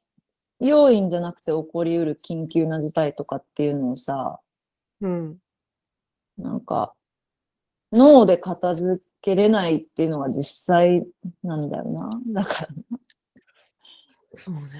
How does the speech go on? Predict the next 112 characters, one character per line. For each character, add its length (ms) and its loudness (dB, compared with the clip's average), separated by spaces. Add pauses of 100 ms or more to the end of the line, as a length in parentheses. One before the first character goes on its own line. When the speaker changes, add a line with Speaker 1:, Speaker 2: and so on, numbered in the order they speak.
(440)
Speaker 1:
自 200 8
分 240 8
が 140 4
作 180 -2
っ 40 -2
て 300 -2
き 100 -16
た 160 0
も 160 -2
の 160 -2
の 400 -2
デ 140 -2
ィ 60 -4
グ 100 2
ニ 160 4
テ 160 -4
ィ 40 -6
と 100 -2
か 160 0
に 120 -10
も 60 -20
関 260 -10
わ 140 0
る 180 -4
緊 180 -8
急 160 -4
事 100 -8
態 160 -2
と 80 -14
か 120 -6
あ 40 -4
る 160 -8
し、 280 -4
な 100 -8
ん 40 -14
か 80 -20
こ 160 -2
の 140 4
緊 240 2
急 180 4
事 80 -2
態 120 6
を 80 4
乗 120 -2
り 60 -2
越 220 4
え 20 2
な 120 -2
い 80 -6
と、 300 -6 (720)
な 100 -12
ん 80 -12
か 140 -8
で 240 -2
き 120 6
な 140 4
く 80 -4
な 80 -2
っ 100 -10
ち 60 -14
ゃ 60 -8
う 40 -14
と 80 -10
か 80 -8
ね、 260 -8
ロ 180 -12
ー 40 -6
ン 60 -8
チ 100 -2
が 100 2
で 100 2
き 100 4
な 80 0
く 80 -6
な 60 -10
っ 60 -14
ち 80 -14
ゃ 40 -6
う 60 -10
と 60 -18
か、 80 -14
な 60 -14
ん 60 -12
か 120 -14
そ 180 -6
う 80 0
い 80 4
う、 20 4
Speaker 2:
う 20 2
ん。 40 2
Speaker 1:
な 100 4
ん 60 4
で 60 4
そ 140 -2
ん 40 0
な 100 0
こ 80 -2
と 80 -2
起 60 -4
こ 100 0
る 60 -4
の 80 -6
っ 40 -12
て 80 -18
本 100 -10
当 100 -10
思 120 -6
う 40 -6
ん 40 -6
だ 60 -8
け 120 -14
ど。 80 -8